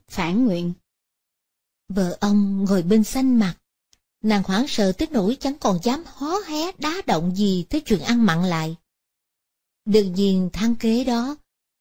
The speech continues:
Speaker 2: nhờ vợ ông biết kiềm chế được, trước vực thẳm, dừng kịp trước hiểm nguy, nên cơn bệnh dữ không còn tái hiện, hoành hành. Kể từ đó,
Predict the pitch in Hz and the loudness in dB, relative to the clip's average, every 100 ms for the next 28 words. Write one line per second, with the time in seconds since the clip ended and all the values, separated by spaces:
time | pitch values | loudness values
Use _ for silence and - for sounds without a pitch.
0 | - 214 208 190 170 190 190 247 254 320 | 0 2 4 2 0 -2 2 2 2 0
1 | - 208 175 170 - 233 302 262 180 156 | 0 0 2 0 2 2 2 0 0 -2
2 | _ _ _ _ _ _ - 339 - 196 | _ _ _ _ _ _ -2 -2 0 -4
3 | - - 180 170 269 - _ _ _ _ | -4 -6 -2 -2 -2 -8 _ _ _ _
4 | 196 220 214 202 - 196 - _ - 339 | 0 4 4 4 2 2 0 _ -4 -4
5 | - 214 202 240 254 226 - _ _ _ | 0 0 0 2 2 0 -4 _ _ _
6 | _ 185 208 208 202 196 - _ 269 254 | _ 2 4 4 2 0 -8 _ 2 2
7 | 196 175 175 180 196 269 - - 262 240 | 2 2 2 0 0 -4 -12 -6 -2 0
8 | 196 165 190 240 302 202 151 156 _ - | 0 -2 -4 -4 -2 -2 -2 -8 _ -4
9 | 190 170 143 170 160 139 _ _ _ _ | -2 -2 -4 -4 -4 -6 _ _ _ _
10 | _ _ _ _ _ - 202 202 175 175 | _ _ _ _ _ -2 0 0 0 0
11 | 170 240 | -2 -6